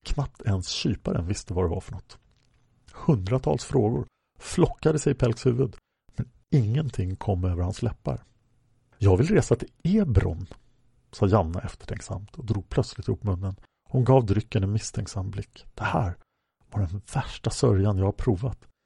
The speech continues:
Varför är ingenting gott? Hur ska jag kunna bli berusad om ingenting smakar gott?" "Ebron, det ligger i öster, eller hur?"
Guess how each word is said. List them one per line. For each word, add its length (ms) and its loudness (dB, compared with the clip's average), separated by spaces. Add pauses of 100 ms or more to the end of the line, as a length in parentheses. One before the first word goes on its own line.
(300)
Varför 420 2
är 100 0
ingenting 500 0
gott? 440 -6 (200)
Hur 120 0
ska 120 4
jag 80 2
kunna 180 4
bli 160 8
berusad 580 6
om 160 -2
ingenting 540 2
smakar 340 -2 (100)
gott?" 420 -10 (760)
"Ebron, 400 10 (480)
det 100 10
ligger 280 10
i 80 8
öster, 400 4
eller 180 8
hur?" 240 6